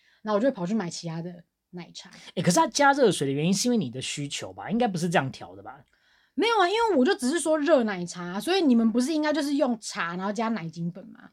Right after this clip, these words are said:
Speaker 2: 因为你知道吗？这个我要延伸一个东西，就是你知道早餐店有一些可可雅真的是难喝到死。
Speaker 1: 很稀，对不对？
Speaker 2: 对，你就觉得说这不叫可可雅，这个叫做所谓的巧克力水。
Speaker 1: 对，那个就是什么？奶水，我点的就是热奶水。
Speaker 2: 对，所以我很生气。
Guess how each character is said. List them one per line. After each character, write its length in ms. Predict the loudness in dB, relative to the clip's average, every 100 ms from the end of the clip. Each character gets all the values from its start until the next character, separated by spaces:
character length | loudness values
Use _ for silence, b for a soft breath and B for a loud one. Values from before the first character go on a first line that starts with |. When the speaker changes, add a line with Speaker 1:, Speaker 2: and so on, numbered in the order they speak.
| _
Speaker 2:
因 80 | 0
为 80 | 4
你 40 |
知 60 | 6
道 80 |
吗？ 140 | 4 2
这 120 | 0
个 80 | 4
我 120 | 4
要 40 |
延 220 | 4 2 0
伸 140 | -2
一 40 |
个 80 | -2
东 140 | -6 -6
西， 80 |
就 80 | -6
是 100 | -6 -2
你 40 |
知 60 | -2
道 80 |
早 160 | -2 -6
餐 180 | -6 -4
店 200 | -2 -4
有 100 | -6
一 40 |
些 140 | -6 -6
可 200 | -8 -10
可 160 | -8
雅 180 | -6 -8
真 100 | -10
的 120 | -12
是 160 | -12 -14 -14 -6
难 300 | 4 6 4
喝 320 | 6 6 6
到 200 | 4 2
死。 60 |
Speaker 1:
很 160 | 2 4
稀， 320 | 2 0 2
对 80 | 2
不 80 | 4
对？ 240 | 2 6
Speaker 2:
对， 180 | 10 10
你 60 | 8
就 80 |
觉 80 | 0
得 80 | -2
说 100 | -4 -4
这 100 | -4
不 140 | 0
叫 160 | 0 2
可 140 | 0
可 100 | 2
雅， 160 | 2 2
这 100 | 0
个 80 |
叫 140 | 2 4
做 100 | 2
所 140 | 2
谓 80 | 0
的 60 | 0
巧 180 | -6
克 100 | -4
力 120 | -4 -4
水。 320 | -6 -8 _ _ _
Speaker 1:
对， 120 | 2 4 b b b
那 140 | 0 2
个 40 |
就 80 | 2
是 120 | 4
什 60 | 2
么？ 160 | 2
奶 260 | 0 0 0
水， 380 | 0 -2 -4 -6
我 100 | -6
点 200 | 0 2
的 80 | 2
就 0 |
是 220 | 2 0 0
热 260 | 4 4 4
奶 240 | -2 -4
水。 300 | -6 -8 0
Speaker 2:
对， 180 | 2 4
所 140 | 6
以 60 | 6
我 60 | 4
很 100 | 2
生 360 | 0 0 -2
气。 320 | -2 -4 -6